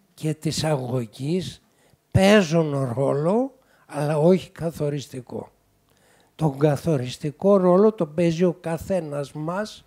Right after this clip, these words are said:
και γι' αυτό έχει απόλυτη ευθύνη για το τι θα γίνει. Το,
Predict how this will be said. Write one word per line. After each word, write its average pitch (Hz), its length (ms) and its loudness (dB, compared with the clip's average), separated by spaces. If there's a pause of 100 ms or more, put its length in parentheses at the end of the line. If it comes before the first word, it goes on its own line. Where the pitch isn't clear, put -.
(440)
και 160 180 -2
γι' - 300 -6
αυτό 180 600 0 (300)
έχει 165 420 -4
απόλυτη 180 1000 0
ευθύνη 180 760 -6 (240)
για 131 400 -8
το 123 160 -8 (100)
τι 185 180 -4
θα 165 220 -8
γίνει. 131 640 -10 (1120)
Το, 139 720 2